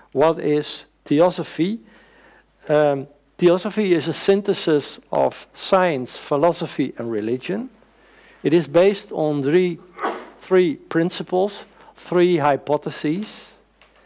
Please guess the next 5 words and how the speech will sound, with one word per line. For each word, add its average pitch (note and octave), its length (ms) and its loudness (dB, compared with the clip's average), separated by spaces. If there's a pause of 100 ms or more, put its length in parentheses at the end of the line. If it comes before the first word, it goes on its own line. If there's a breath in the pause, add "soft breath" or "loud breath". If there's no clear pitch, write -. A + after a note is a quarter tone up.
(340 soft breath)
And C#3+ 100 0
the D3+ 60 2
first F#3+ 480 2
hypothesis D3+ 920 0
is C3 540 -2